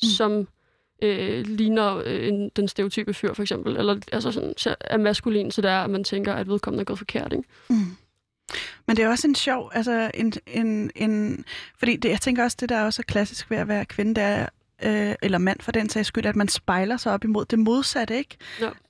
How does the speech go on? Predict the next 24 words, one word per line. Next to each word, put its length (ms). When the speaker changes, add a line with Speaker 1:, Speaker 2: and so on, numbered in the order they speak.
Speaker 1:
Øhm, 380
hvor-, 420
hvordan, 520
hvordan, 560
hvordan 220
er 80
det 140
for 100
dig 240
nu? 260
Altså, 260
hvem, 240
hvem 260
kigger 320
du 100
mod, 200
når 120
du 280
ligesom 360
skal, 340
skal 180
finde 240
inspiration? 720
Og, 160